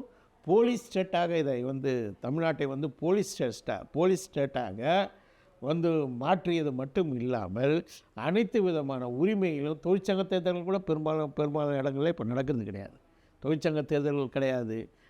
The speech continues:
அதே போல வந்து மாணவர் சங்கங்கள் தேர்தல் கிடையாது. அப்போ அனைத்து விதமான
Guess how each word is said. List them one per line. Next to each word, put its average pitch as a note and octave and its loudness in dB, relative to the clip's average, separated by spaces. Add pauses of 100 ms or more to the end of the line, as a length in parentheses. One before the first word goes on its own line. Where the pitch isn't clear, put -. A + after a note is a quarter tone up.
(180)
அதே D3 4 (100)
போல D3+ 2
வந்து C#3 -4 (120)
மாணவர் D#3+ 0
சங்கங்கள் C#3 -2
தேர்தல் B2+ -2
கிடையாது. B2+ 0 (460)
அப்போ C3 -4 (100)
அனைத்து G3+ -2
விதமான F3+ 0